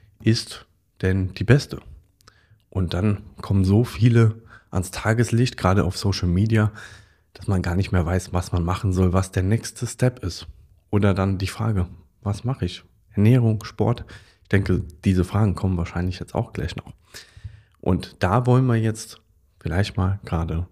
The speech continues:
kurz drauf eingehen, womit starte ich denn am besten? Ich starte immer am allerbesten damit, was ich umsetzen kann. Grundsätzlich müssen wir erstmal sagen, dass der Hebel zum Abnehmen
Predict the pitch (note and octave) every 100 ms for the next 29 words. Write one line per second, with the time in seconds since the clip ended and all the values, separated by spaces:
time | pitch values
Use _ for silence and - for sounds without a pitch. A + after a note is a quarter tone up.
0 | _ _ C3+ C3+ - - G2 G2 F#2+ G2
1 | A#2 D3+ D3 C#3+ - F#2+ G2 - G2 G2
2 | F2+ F2 B2+ - E2 - _ - - -
3 | _ A2 - F#2 G2 F#2+ C3 E3 D3+ -
4 | F#2 G2+ A2 G#2 G#2+ - F2 E2+ F2 A#2+
5 | A#2+ - - - - - - _ F#2 -
6 | F#2+ - A2+ A#2 F2+ - - - - -
7 | _ _ - - _ _ _ _ _ _
8 | - E3 D#3+ C#3+ - A2 C3 C3 G2 F2
9 | G#2+ G2 F2 F#2 G#2+ F#2 E2 - - F2
10 | - B2 C#3+ G#2 F2 - E2+ B2+ - G2+
11 | G2 F2+ - -